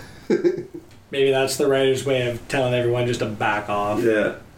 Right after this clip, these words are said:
Speaker 1: Yeah, stop expecting answers, 'cause
Speaker 2: Yeah.
Speaker 1: they're not coming quick and they're not
Speaker 2: No.
Speaker 1: coming easy.
Speaker 2: And, like, and you know this.
Speaker 1: Yeah. By, by this point, you know that you're not getting easy answers for anything.
Speaker 2: And again, like, let's say they put out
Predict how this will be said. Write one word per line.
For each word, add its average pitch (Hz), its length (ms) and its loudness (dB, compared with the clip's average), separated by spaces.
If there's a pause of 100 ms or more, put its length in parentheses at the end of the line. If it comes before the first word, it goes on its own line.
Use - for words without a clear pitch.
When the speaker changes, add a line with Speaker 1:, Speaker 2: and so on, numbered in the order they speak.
(160)
Speaker 1:
Yeah, 131 200 2
stop 170 320 2
expecting 165 540 2
answers, 117 380 0
'cause - 80 -4
Speaker 2:
Yeah. - 80 0
Speaker 1:
they're 107 80 2
not 135 160 2
coming 135 180 2
quick 117 300 0
and 113 80 -4
they're 113 80 2
not 120 140 2
Speaker 2:
No. 120 100 -2
Speaker 1:
coming 113 120 2
easy. 101 260 0 (520)
Speaker 2:
And, 151 140 2
like, 170 140 2
and 175 140 2
you 180 100 4
know 170 260 4
this. - 500 -6
Speaker 1:
Yeah. 135 260 4 (640)
By, 135 260 6
by 131 180 2
this 151 180 4
point, 123 340 2
you 117 100 0
know 117 260 4
that 110 100 2
you're 113 100 2
not 110 140 0
getting 110 240 2
easy 104 300 2
answers 101 280 -2
for 104 140 -2
anything. 98 340 -2 (140)
Speaker 2:
And 240 140 2
again, 226 520 2 (100)
like, 180 200 2
let's 208 260 2
say 202 360 4
they 165 180 2
put 175 220 0
out 175 320 2